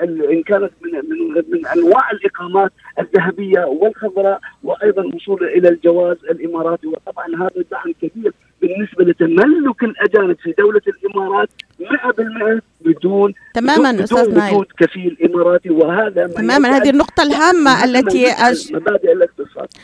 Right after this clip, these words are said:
Speaker 2: نعم، هذه ال-، ال-، النقطة الهامة التي أشار إليها متابعينا وحثونا على إجراء هذا الحوار الهام، والذي نتمنى أن نستطيع أن نغطي كل محاوره معك في هذه ال-، الدقائق. ما هو الشكل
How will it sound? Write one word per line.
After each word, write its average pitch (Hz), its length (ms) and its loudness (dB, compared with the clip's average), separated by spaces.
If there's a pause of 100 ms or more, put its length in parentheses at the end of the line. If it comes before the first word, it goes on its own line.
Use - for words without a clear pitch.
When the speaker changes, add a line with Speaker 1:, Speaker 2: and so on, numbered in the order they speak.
(120)
Speaker 2:
نعم، 240 280 4
هذه 285 320 2
ال-، 226 220 -4
ال-، 214 240 -2
النقطة 220 400 -2
الهامة 254 320 0
التي 220 240 -4
أشار 214 240 -2
إليها 208 460 -2
متابعينا 208 680 -4
وحثونا 196 1000 -2
على 190 200 -6
إجراء 202 220 -6
هذا 196 320 -4
الحوار 214 500 -4
الهام، 214 340 -2
والذي 226 480 -2 (340)
نتمنى 285 420 2
أن 202 440 -4
نستطيع 233 380 -4
أن 208 60 0
نغطي 233 300 0
كل 339 400 4
محاوره 208 640 0
معك 196 340 -4
في 202 180 -8
هذه 202 420 -4 (100)
ال-، 185 180 -8
الدقائق. 185 640 -6 (380)
ما 339 120 -2 (140)
هو 381 60 4
الشكل 320 480 -2